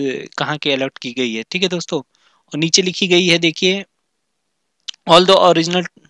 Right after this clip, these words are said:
document, uh, testimonials of the candidate will be verified the district allotment appointed by the district judge appointing the authority of concerned just before joining।" ज्वाइनिंग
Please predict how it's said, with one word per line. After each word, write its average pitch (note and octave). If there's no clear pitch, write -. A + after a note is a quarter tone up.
document, E3
uh, D#3
testimonials E3
of D3
the D3+
candidate D#3
will D#3+
be D#3
verified D3+
the D3
district -
allotment C#3+
appointed C#3
by C#3
the F3+
district D3+
judge E3+
appointing C#3+
the D3
authority C#3+
of D3+
concerned D3
just D#3+
before C#3+
joining।" C3+
ज्वाइनिंग E3+